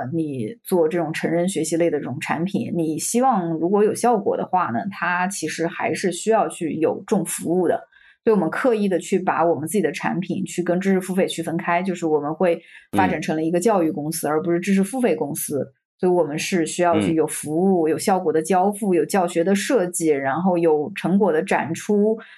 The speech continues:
Speaker 1: 啊，有最后甚至于出口，对吧？就，就把整个这个闭环给跑起来，这个才算是一个真正的一个教育产品。
Speaker 2: 嗯。
Speaker 1: 就这个是我当时得到的一个第一个认知吧。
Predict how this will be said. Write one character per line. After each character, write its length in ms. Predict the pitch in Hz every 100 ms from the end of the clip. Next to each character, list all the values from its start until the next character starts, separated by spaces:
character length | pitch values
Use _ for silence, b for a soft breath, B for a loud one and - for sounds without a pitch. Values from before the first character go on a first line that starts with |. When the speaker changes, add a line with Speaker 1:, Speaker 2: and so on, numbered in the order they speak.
| B
Speaker 1:
啊， 160 | 175 160
有 260 | 180 151
最 160 | 151 202
后 220 | 196 185
甚 180 | 170 196
至 140 | 175
于 100 | 160 170
出 280 | - 254
口， 340 | 240 - 143 95
对 120 | 143
吧？ 160 | 131 160
就， 100 | 202
就 180 | 226
把 200 | 240 156
整 180 | 185 156
个 80 | 156
这 80 | 214
个 80 | 240
闭 160 | 247
环 180 | 196 175
给 80 | 170
跑 220 | - 131
起 120 | 196
来， 100 | -
这 160 | 156 240
个 80 | 196
才 180 | - -
算 220 | 214 196
是 140 | 185
一 60 | 170
个 100 | 180
真 160 | 208
正 120 | 240 202
的 80 |
一 60 | 165
个 80 | 185
教 220 | 214 214
育 80 | 165
产 200 | - 165
品。 140 | 170
Speaker 2:
嗯。 80 | - B B -
Speaker 1:
就 120 | 202
这 160 | 349
个 80 | 262
是 240 | 202 214 165
我 360 | 151 117 80
当 300 | 90 175 208
时 400 | 247 - 160 143 160
得 160 | 165 135
到 160 | 151
的 100 | 147
一 80 | -
个 120 | 160
第 180 | 170 180
一 60 | 220
个 100 | 190
认 260 | 160 147
知 200 | 160 -
吧。 240 | - -